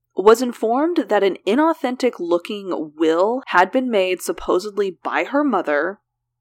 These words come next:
except the will did not have Angela or her children, but the will did not have Angela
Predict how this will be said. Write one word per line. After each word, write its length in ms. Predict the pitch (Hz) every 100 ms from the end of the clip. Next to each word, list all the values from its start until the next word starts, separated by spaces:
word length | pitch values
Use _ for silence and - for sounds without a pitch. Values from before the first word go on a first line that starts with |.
| _ -
except 480 | 202 - 240 233 -
the 140 | 196 226
will 380 | 196 220 269
did 220 | 233 196 175
not 320 | 175 196 202
have 560 | - 190 190 208 202 - -
Angela 720 | 175 190 214 196 196 196 190 - - -
or 260 | 185 190 208
her 100 | 196
children, 760 | 180 - 156 147 202 220 262 311 - _ _ _ -
but 140 | -
the 100 | 247
will 500 | 220 196 220 269 285 -
did 220 | 185 208
not 220 | 185 185 -
have 180 | 202 -
Angela 720 | 131 160 165 202 208 208 202